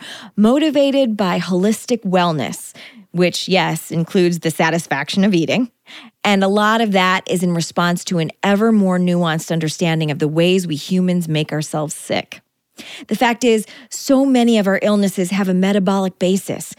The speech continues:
many of which can be addressed, at least in part,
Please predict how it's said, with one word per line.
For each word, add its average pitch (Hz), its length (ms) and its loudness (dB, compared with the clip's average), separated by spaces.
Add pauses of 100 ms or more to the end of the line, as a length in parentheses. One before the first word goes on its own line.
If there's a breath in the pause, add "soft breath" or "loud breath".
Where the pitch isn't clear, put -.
(260 loud breath)
many 220 380 2
of 202 120 0
which 175 300 0
can 196 140 0
be 185 120 2
addressed, 175 680 -2 (260)
at 170 180 -2
least 180 300 0
in 156 160 -2
part, 285 500 -4